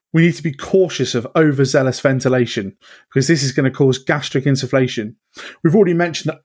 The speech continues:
opiates are highly emetic. And when we do eventually administer naloxone,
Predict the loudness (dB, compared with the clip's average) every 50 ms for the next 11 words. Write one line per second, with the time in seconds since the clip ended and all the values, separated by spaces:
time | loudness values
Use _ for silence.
0 | _ 2 2 2 2 0 -2 0 0 -2 -2 -6 -12 -10 -8 -8 -8 -8 -8 -6
1 | -2 0 0 2 2 4 4 2 2 2 0 -2 -2 -4 -6 -10 -10 -12 -16 -20
2 | -20 _ -20 -20 -20 -20 _ -2 0 0 2 2 0 -2 -4 -4 -2 0 2 2
3 | 2 2 2 2 2 0 -2 -4 -8 -2 0 2 4 4 2 2 0 -2 -2 -4
4 | -4 -4 -2 -2 0 0 0 0 -2 -2 -4 -4 -2 0 2 2 0 0 -4 -6
5 | -6 -4 -4 -4 -4 -6 -8